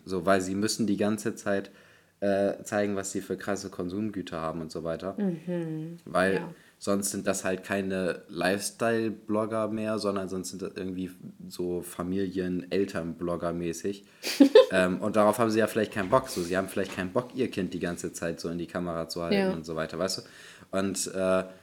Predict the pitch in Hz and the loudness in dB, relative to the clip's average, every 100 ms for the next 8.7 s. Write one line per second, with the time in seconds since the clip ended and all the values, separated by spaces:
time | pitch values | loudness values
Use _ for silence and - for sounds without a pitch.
0 | - 95 107 104 107 104 104 - 98 101 | -12 -8 -4 0 2 2 0 -2 -8 -8
1 | - - - 110 - 104 98 104 104 104 | -10 -10 -6 -6 -2 -2 2 2 0 -4
2 | 101 92 98 101 110 117 120 107 101 - | -4 0 0 0 -4 0 0 0 -6 -8
3 | - 101 92 87 92 - 85 82 - - | -4 -2 -2 -2 -2 -2 -6 -10 -12 -20
4 | _ 87 90 98 95 - - 95 90 92 | _ -2 -2 0 -2 -4 -4 -4 -4 -6
5 | 98 92 87 - 92 98 - 90 90 82 | -4 -4 -4 -2 2 2 0 -4 -4 -4
6 | 87 95 98 92 - 85 - 87 82 90 | -4 -4 -4 -6 -6 -10 -8 -8 -6 -6
7 | 85 87 85 80 - 95 95 - - 92 | -6 -6 -6 -6 -4 -4 -4 -8 -6 -4
8 | 90 - 95 92 - 87 - | -4 -2 -2 0 -2 -6 -6